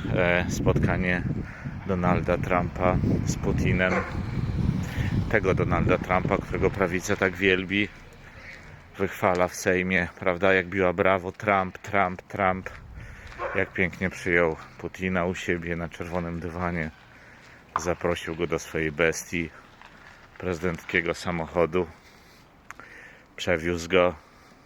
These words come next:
Cóż te znaki mogą, że tak powiem, mówić nam jako Polakom?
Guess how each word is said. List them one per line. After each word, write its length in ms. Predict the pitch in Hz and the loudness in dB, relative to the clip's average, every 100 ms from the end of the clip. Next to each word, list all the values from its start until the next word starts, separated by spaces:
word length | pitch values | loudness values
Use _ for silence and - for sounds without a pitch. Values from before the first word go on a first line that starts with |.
| - - - - - - - - | -20 -20 -20 -20 -20 -20 -20 -18
Cóż 280 | - 135 - | -4 -4 -4
te 160 | - 113 | -4 -4
znaki 400 | 101 104 - 101 | 0 -2 -2 0
mogą, 420 | 92 87 87 82 - - - - - - - - - | 0 2 0 -2 -8 -18 -20 -20 -20 -20 -20 -20 -12
że 60 | 90 | -4
tak 140 | 92 | -2
powiem, 320 | - 90 90 | 0 0 2
mówić 440 | 92 95 82 78 - | 2 2 0 -4 -2
nam 180 | 87 82 | -2 -2
jako 220 | 78 87 | -4 -4
Polakom? 640 | - 85 76 - 69 71 | 2 4 4 0 -12 -14